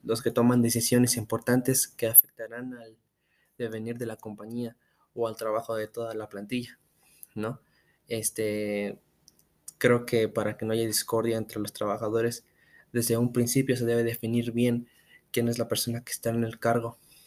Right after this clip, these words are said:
y, y la que llevará el control en es-, en esa área,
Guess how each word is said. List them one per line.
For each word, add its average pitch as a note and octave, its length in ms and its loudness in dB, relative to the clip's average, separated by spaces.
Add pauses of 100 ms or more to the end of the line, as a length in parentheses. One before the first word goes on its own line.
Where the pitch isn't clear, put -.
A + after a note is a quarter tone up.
(120)
y, A2 400 -6
y A2 60 -2
la G#2+ 180 -6
que G#2 120 -2
llevará G#2 280 -2
el A2+ 80 -4
control A#2 540 -2 (100)
en G#2+ 140 -8
es-, - 280 -10
en A#2 140 2
esa A2+ 280 2
área, A2+ 240 0